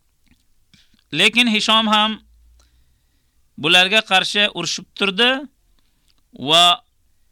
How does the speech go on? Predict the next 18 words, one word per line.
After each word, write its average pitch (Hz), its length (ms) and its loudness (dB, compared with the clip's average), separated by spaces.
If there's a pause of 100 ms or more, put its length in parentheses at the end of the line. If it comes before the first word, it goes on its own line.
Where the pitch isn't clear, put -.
(160)
farangiylarga 190 840 0
qarshi 170 340 -2
ham 180 280 0
jihodini 156 560 -2
davom 139 300 0
etdi. - 400 -12 (1700)
Va 135 120 -2
ularning 196 580 0 (760)
ba'zi 185 460 0
qal'alarni 175 840 0
va 185 100 -4
shaharlarni 175 760 0
ham 190 160 0 (680)
tortib 156 320 -2
oldi. 101 300 -4 (880)
Jome 202 400 -2
Qurtubaga 196 640 -2
minorani 185 640 0